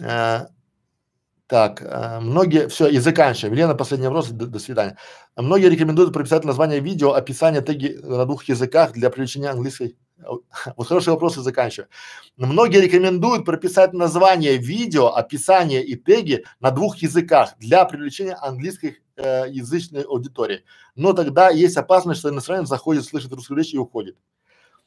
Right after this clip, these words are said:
Ну, это вот смотрите, очень часто люди, которые приходят ко мне на семинары, на консультации, они почему-то считают, что они там мегагуру. Вот вы просто включайте голову, не надо ничего изобретать. Вот смотрите, вы,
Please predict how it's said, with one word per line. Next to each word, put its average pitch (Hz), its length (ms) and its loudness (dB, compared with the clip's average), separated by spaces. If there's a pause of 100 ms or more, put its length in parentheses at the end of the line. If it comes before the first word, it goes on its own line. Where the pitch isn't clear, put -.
(140)
Ну, 220 120 2
это 254 360 4 (260)
вот 240 300 2
смотрите, 226 720 -4
очень 220 320 -4
часто 254 400 2
люди, 214 440 -2
которые 208 300 2
приходят 208 380 4
ко 202 120 4
мне 208 300 0
на 151 160 -2
семинары, 202 600 2
на 180 100 -2
консультации, 175 560 2
они 160 240 2
почему-то 202 580 -2
считают, 233 640 2 (280)
что - 140 0
они 208 120 0
там 202 180 2
мегагуру. 202 680 2 (1120)
Вот 196 220 2
вы 202 160 -4
просто 247 420 0
включайте 208 560 -4
голову, 202 460 2
не 151 120 -2
надо 226 260 0
ничего 208 300 -2
изобретать. 185 680 -4
Вот 202 160 6
смотрите, 196 420 2
вы, 143 400 -2